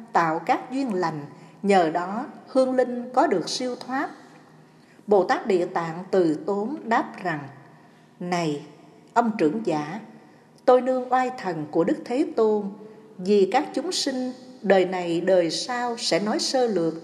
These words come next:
về điều vừa hỏi. Trong thời tương lai, người nào sắp chết, nghe được danh Phật độc giác Bồ Tát, bất luận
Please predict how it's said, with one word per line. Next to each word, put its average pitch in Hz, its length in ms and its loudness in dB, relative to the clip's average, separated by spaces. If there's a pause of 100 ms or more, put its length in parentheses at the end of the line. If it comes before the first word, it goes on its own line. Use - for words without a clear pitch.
về 175 160 2
điều 165 340 0
vừa 170 220 2
hỏi. 156 380 -6 (1000)
Trong 285 180 6
thời 175 300 0
tương 247 280 -2
lai, 233 380 -2 (320)
người 196 180 6
nào 180 180 0
sắp - 180 -4 (140)
chết, 269 280 2 (480)
nghe 262 200 4
được 190 180 2 (100)
danh 269 200 0
Phật - 500 -6
độc 185 320 -2
giác 208 360 -2
Bồ 170 360 2
Tát, 226 240 -2 (360)
bất 233 240 2
luận 175 240 0